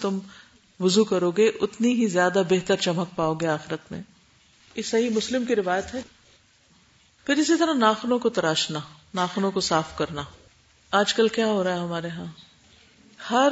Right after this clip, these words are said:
دوسرا شخص ناخن بڑھانے کو قابل فخر بات سمجھتا ہے، حالانکہ ناخن بڑھانا کس سے مشابہت رکھتا ہے؟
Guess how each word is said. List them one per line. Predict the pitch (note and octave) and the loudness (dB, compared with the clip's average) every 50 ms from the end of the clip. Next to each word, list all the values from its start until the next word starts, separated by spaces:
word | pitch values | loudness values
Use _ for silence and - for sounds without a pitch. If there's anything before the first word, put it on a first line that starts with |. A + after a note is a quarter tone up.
| B3+ | 2
دوسرا | A#3+ A#3+ A#3 - B3 A#3+ | 0 0 0 2 2 2
شخص | A#3 - A#3+ A#3+ A#3 - G#3 | 4 4 2 0 0 0 2
ناخن | F#3+ F#3 F#3 - G3+ F#3+ | 2 2 2 2 -2 -2
بڑھانے | F#3 F3 F3 E3 E3+ F3+ F3 F3 F#3 G3+ G#3+ | 0 0 0 0 0 -2 -2 0 0 -2 -2
کو | G#3 - - F#3 F#3 F3+ - - - - _ _ - - | -2 -4 -4 -6 -6 -8 -12 -20 -20 -20 _ _ -18 -6
قابل | - F3+ F3+ E3 E3+ F#3 F3 - | -2 0 0 2 2 0 0 0
فخر | F#3+ F3 - F3 | -2 -2 -4 -4
بات | E3+ E3 E3 D#3+ D#3+ | -2 0 0 0 -2
سمجھتا | - E3 D#3 D#3 D#3 - - - | -4 -8 -8 -8 -8 -10 -10 -12
ہے، | D#3+ - - - - - _ _ _ _ _ _ _ _ _ _ _ _ _ - | -14 -14 -18 -20 -20 -20 _ _ _ _ _ _ _ _ _ _ _ _ _ -6
حالانکہ | G#3 G3+ G3+ G#3+ G#3 G#3+ G#3 | -2 0 2 0 0 0 0
ناخن | F#3+ F#3+ G3 G#3 G3+ B3+ B3 B3 A#3 | 2 2 2 2 2 0 0 2 2
بڑھانا | G3 F#3+ F3+ F3 F3 F#3 G3 G#3 G#3+ G3+ E3+ D#3+ E3 - - - - | 2 2 2 2 2 2 2 2 2 2 0 -2 -4 -8 -14 -6 -4
کس | - A#3+ | -2 0
سے | A#3 - C#4+ | 2 2 4
مشابہت | C4+ B3 A#3+ - G#3 F3 E3+ F3 F3+ F3 - | 4 4 4 4 4 4 4 4 2 2 0
رکھتا | D#3 D#3+ - - - D#3+ | -2 -2 -4 -4 -6 -6
ہے؟ | D#3 D3+ - - - - | -6 -8 -10 -16 -20 -20